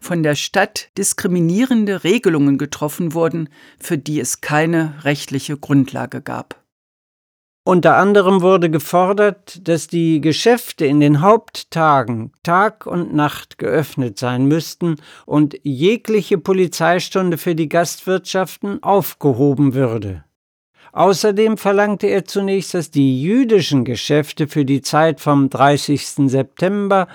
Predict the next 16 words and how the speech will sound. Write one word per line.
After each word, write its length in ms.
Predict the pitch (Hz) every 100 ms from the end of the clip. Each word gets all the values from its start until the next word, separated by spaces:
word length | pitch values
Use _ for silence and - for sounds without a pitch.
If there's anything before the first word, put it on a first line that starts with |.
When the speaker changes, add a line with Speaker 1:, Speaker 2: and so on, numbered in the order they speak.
| - - _
Speaker 2:
bis 360 | 190 - -
zweiten 480 | - 147 160 156 156
Oktober 560 | 131 - - 190 180 160
des 240 | 156 -
Jahres 460 | 151 147 139 135 -
geschlossen 760 | 135 - 165 180 - 131 113
würden. 520 | 110 117 107 117 131 _ _ _ _ _ _ _ _ - - - - _ -
Als 280 | 131 117 -
mein 200 | 131 123
Vertreter, 640 | 135 - - 160 156 139
der 460 | 120 123 123 127 -
zweite 480 | - 147 180 - 156
Bürgermeister 1000 | 147 147 139 139 135 135 127 - 131
Doktor 460 | 110 131 123 - 131
Alswede, 720 | 147 185 - 131 127 131 165 -
hiergegen 840 | - 202 214 165 139 143 160 170